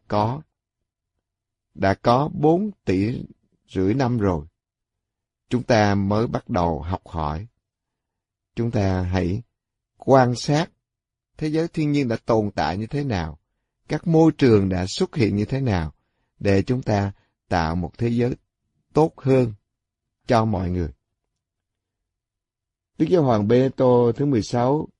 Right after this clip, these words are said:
năm hai nghìn lẻ tám, hai mươi bảy tháng chín, Ngài nói, "Các tài nguyên của thế giới tạo thành là một món quà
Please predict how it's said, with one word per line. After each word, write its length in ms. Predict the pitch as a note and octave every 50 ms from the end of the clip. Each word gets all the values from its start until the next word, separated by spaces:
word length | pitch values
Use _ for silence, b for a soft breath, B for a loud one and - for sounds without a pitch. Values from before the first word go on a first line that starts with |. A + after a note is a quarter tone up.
| _ _ _
năm 380 | - - G2 G#2+ A2 A2 A2
hai 180 | A2 A#2 A#2+ A#2
nghìn 200 | A2+ A2 G2+ F#2+
lẻ 160 | F#2+ F#2+ G2 G2+ _
tám, 340 | - A2+ A#2 B2 C#3+ E3 D3
hai 140 | B2 B2 A#2+
mươi 80 | A2+
bảy 220 | G#2 F#2+ F#2 G2 G#2
tháng 220 | G#2+ B2+ C3 B2+
chín, 300 | - - C#3 D3 D#3+ E3
Ngài 160 | D3+ A#2 F#2+
nói, 300 | F#2+ F2+ F#2 F#2 G#2 B2 - _ _ _ _ _ _ _ _ -
"Các 140 | A3 G#3+ - _
tài 260 | - C#3+ B2+ B2 B2 B2+
nguyên 320 | C3+ D#3 F3+ F#3+ F#3 E3+
của 140 | - B2+ A#2
thế 140 | - D3+ D#3+
giới 260 | E3 E3+ F3 F#3+ G3 - _ _ _ _
tạo 260 | - G#2 D#2 F2 G2+
thành 380 | - - A2+ G#2+ G2+ F#2+ F2+ E2+ - _ -
là 300 | - G2+ A2 G#2+ G#2 G#2
một 220 | G#2 G2+ F#2 -
món 360 | G#2+ B2 C3+ D#3 F3 D#3+ C3
quà 340 | A2 G#2 G2 F#2+ F#2+ F2+ -